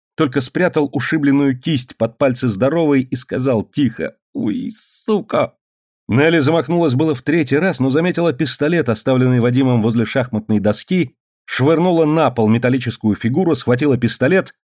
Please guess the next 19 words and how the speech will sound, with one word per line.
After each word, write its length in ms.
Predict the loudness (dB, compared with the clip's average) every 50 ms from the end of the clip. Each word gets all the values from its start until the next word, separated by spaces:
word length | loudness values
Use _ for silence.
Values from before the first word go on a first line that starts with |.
| _ _ _ 0
и 120 | 2 2
навела 360 | 4 4 4 2 4 4 4
на 100 | 4 2
закрытого 600 | 2 0 0 -2 0 0 0 0 0 2 2 4 2
от 140 | 2 2 0
Люси 280 | 0 0 0 0 0
металлической 600 | 0 2 2 2 0 0 0 -2 -4 -2 0 2
загородкой 540 | 2 4 4 4 2 2 0 0 0 2 2
Валеру. 520 | 4 4 4 4 4 2 0 -2 -6 -16 _ _ _ _ _ _ _ -8
"Бросай 640 | -4 0 2 2 2 2 0 2 4 4 6 6
оружие!" — 720 | 4 4 2 2 2 2 2 2 2 2 2 2 0 -4 _ _ _ _ _ _ _ _ _ _
хриплым 460 | -10 -4 -2 0 0 0 2 2 2 4
мужским 400 | 2 2 0 -2 0 0 2 2
голосом 380 | 2 2 2 0 0 0 -2
сказала 420 | -2 -2 -2 -2 0 0 2 2 0
она. 260 | 0 -2 -4 -6 -10 _ _ _ -4
"А 100 | 0 2
ну 100 | 2 2
быстро!" 640 | 2 2 2 2 2 0 0 0 0 0 -2 -4 _